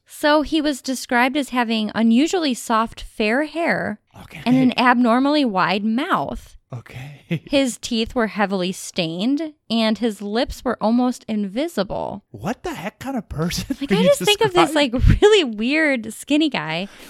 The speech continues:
Speaker 1: with, like, weird fine soft hair that maybe is blowing around in the wind.
Speaker 2: Like, really wispy, nasty hair?
Speaker 1: He's just basically a mouth,
Speaker 2: The
Speaker 1: no
Speaker 2: way,
Speaker 1: lips.
Speaker 2: the way, <laughs> the way,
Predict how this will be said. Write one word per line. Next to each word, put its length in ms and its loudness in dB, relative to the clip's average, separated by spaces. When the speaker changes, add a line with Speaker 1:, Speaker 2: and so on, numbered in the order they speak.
Speaker 1:
with, 180 0
like, 180 0
weird 400 0
fine 480 -2
soft 460 -2
hair 340 -2
that 140 -8
maybe 240 -4
is 100 -6
blowing 380 -2
around 640 -2
in 100 0
the 60 2
wind. 480 -2
Speaker 2:
Like, 180 -8
really 320 -4
wispy, 480 -4
nasty 480 -8
hair? 160 -8
Speaker 1:
He's 220 2
just 320 -2
basically 500 -2
a 80 -2
mouth, 680 0
Speaker 2:
The 60 2
Speaker 1:
no 220 6
Speaker 2:
way, 100 2
Speaker 1:
lips. 260 -12
Speaker 2:
the 100 0
way, 140 0
<laughs> 240 -20
the 80 0
way, 400 0